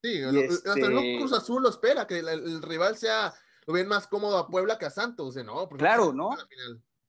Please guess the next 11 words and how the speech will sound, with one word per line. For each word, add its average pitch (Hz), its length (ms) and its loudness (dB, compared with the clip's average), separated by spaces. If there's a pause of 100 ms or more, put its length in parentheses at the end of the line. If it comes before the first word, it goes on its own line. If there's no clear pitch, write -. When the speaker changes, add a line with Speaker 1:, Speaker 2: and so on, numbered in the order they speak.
Speaker 2:
Y, 170 280 -16
y 170 220 -6
sin 175 280 0
embargo, 208 420 4
te 156 100 -2
puedo 233 220 -2
decir 220 520 -8 (600)
que, 131 1160 2 (140)
que... 117 920 -2 (3250)
Ya 175 220 6
la, 220 260 6